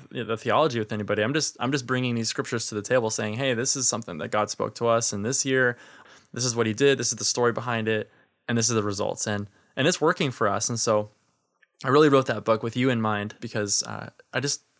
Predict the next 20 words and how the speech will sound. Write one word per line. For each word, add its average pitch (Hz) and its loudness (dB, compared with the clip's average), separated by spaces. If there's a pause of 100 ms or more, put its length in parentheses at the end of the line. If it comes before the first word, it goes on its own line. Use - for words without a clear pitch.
(140)
you 131 -6
know, 131 -2
hearing 135 0
God's 143 4
voice 135 0
can - -8
be 139 -6
kind 135 -4
of 135 -2
a, 131 0 (420)
maybe 139 4
a 139 6
touchy 147 -2
or 117 -2
complicated 147 -2
or, 117 2
or 117 0
mysteri-, 127 0
mysterious 135 0
subject. - -2